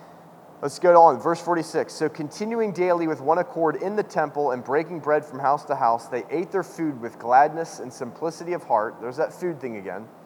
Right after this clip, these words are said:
Praising God and having favor with all the people, and the Lord added to the church daily those who were being saved. So what do we see here? We've got things like joy,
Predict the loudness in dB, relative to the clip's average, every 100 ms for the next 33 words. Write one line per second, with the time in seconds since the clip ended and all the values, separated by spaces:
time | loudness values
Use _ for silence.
0 | -20 -20 -20 -4 0 2 0 -2 6 8
1 | 8 6 0 -10 0 2 2 -4 -8 -4
2 | -4 -4 -4 -6 0 2 2 0 -8 -10
3 | -8 -8 -8 -12 -8 -6 -4 -2 0 2
4 | 2 0 2 2 0 -8 -10 -10 -8 -10
5 | -10 -8 -4 -4 -4 -8 -4 -2 -2 -2
6 | -4 -4 -4 -8 -8 -4 -2 -2 -8 -18
7 | -20 -20 -20 -20 -20 -10 -2 0 0 0
8 | -4 -8 -6 -2 -2 -2 2 4 4 2
9 | -4 -2 -4 -4 -2 0 2 0 -2